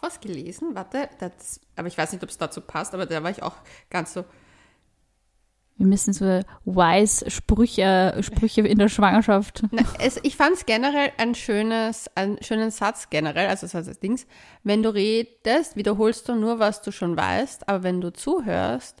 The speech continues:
Speaker 1: lernst du vielleicht etwas Neues.
Speaker 2: Das ist ein sehr schöner Spruch.
Speaker 1: Und ich glaube, das sollte man vielleicht machen, Menschen mal fragen,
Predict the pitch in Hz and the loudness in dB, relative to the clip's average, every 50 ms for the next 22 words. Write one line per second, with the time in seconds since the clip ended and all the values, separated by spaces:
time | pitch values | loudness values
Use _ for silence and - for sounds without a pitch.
0 | - - 220 196 180 170 175 180 - - 190 - 185 180 180 175 - 180 - - | -12 -6 -2 -2 0 0 -2 -4 -8 -12 -10 -6 -6 -6 -6 -6 -10 -14 -10 -10
1 | 180 - - 185 190 214 226 220 214 160 - - 208 196 185 - - 185 165 165 | -10 -8 -8 -8 -6 -4 0 0 0 2 2 2 2 2 2 0 -2 -4 -4 -6
2 | - - 175 180 185 - - - 202 196 - - - - - - - - _ _ | -2 0 0 0 0 -2 -8 -14 -16 -14 -14 -16 -16 -16 -16 -18 -18 -20 _ _
3 | - 208 196 190 - - 208 190 196 196 196 196 214 269 - - - 208 202 - | -4 -2 -2 -2 -2 -2 -2 0 0 0 0 0 -2 -2 -2 -2 -4 -4 -4 -4
4 | 185 170 170 185 - 175 180 - - 175 165 160 - 185 175 170 180 - - 190 | -4 -4 -4 -2 -4 -4 -4 -4 -4 -6 -6 -4 -4 -4 -2 -2 -2 -4 -4 -4
5 | 170 175 - - 170 170 170 - | -4 -4 -4 -6 -6 -6 -6 -8